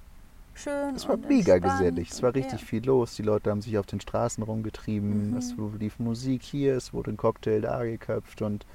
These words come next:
Speaker 2: dies und das. Es war echt richtig, richtig gesellig irgendwie und eine sehr ausgelassene, lebensfrohe Stimmung in dieser ersten Stadt, wo wir eigentlich nur waren, um uns irgendwie eine sim-Karte zu holen.
Speaker 1: Ja, um Internet zu
Speaker 2: Um
Speaker 1: haben.
Speaker 2: Internet zu haben, genau, um dann irgendwie unsere weiteren Schritte,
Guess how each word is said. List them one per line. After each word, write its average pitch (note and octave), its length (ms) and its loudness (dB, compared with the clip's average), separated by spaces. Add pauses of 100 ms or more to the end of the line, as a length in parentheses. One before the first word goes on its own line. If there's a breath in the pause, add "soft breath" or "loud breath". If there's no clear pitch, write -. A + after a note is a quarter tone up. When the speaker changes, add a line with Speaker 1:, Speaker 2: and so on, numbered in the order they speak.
(640 loud breath)
Speaker 2:
dies A2 260 -4
und G2+ 140 -2
das. A2+ 300 0
Es - 140 -10
war G2+ 180 2
echt - 200 -4
richtig, - 560 -4
richtig - 320 -6
gesellig G#2+ 500 -2
irgendwie G2 380 -4
und G2 140 -4
eine G#2 80 -4
sehr G2+ 200 -2
ausgelassene, G#2 600 -4
lebensfrohe G#2 540 -2
Stimmung G#2 340 -4
in F#2+ 80 0
dieser F#2+ 160 0
ersten F#2 260 -2
Stadt, - 280 -4 (260)
wo G2 140 -2
wir F#2+ 160 6
eigentlich G2 180 2
nur G2 140 0
waren, F#2+ 180 2
um F#2 100 0
uns F2+ 140 -4
irgendwie F#2 240 -2
eine F2+ 140 -4
sim-Karte F#2 480 -2
zu F2+ 160 -10
holen. B3+ 160 4
Speaker 1:
Ja, A#3+ 280 2
um G#3+ 140 -4
Internet G#3+ 480 -4
zu G3 80 -10
Speaker 2:
Um F#3+ 80 -6
Speaker 1:
haben. G#3+ 80 -4
Speaker 2:
Internet F#3 320 -2
zu F#2 160 -6
haben, F#2 320 -2
genau, F2+ 260 -2
um F2+ 120 -2
dann F#2 180 0
irgendwie F#2 340 -4
unsere F#2 320 -4
weiteren F#2 440 -2
Schritte, F#2+ 460 -6